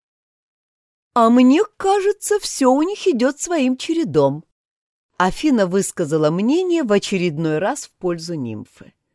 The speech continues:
Но не тут-то было. Справедливости ради она добавила:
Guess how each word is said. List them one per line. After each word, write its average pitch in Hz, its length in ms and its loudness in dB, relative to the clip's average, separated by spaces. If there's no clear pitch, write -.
Но 285 100 -2
не 240 140 0
тут-то - 400 -8
было. 113 440 -12
Справедливости 160 1040 -2
ради 277 580 0
она 240 260 0
добавила: 135 680 -6